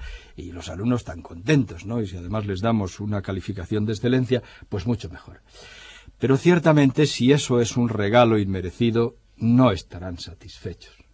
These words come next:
sino que a la postre dirán que los hemos engañado, porque la sociedad no reconocerá ese título.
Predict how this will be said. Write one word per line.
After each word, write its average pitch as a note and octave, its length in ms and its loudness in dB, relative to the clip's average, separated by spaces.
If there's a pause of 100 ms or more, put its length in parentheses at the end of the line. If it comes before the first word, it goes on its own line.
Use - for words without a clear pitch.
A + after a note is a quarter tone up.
sino G#2+ 200 -20
que - 120 -20
a E2+ 40 -18
la G#2+ 100 -20
postre G2+ 360 -14
dirán F#2+ 220 -10
que - 100 -16
los E2 180 -16
hemos - 240 -20
engañado, - 480 -20
porque - 300 -20
la F2 100 -20
sociedad F#2 340 -14
no B2+ 160 4
reconocerá F#2+ 480 -12
ese - 140 -20
título. - 280 -20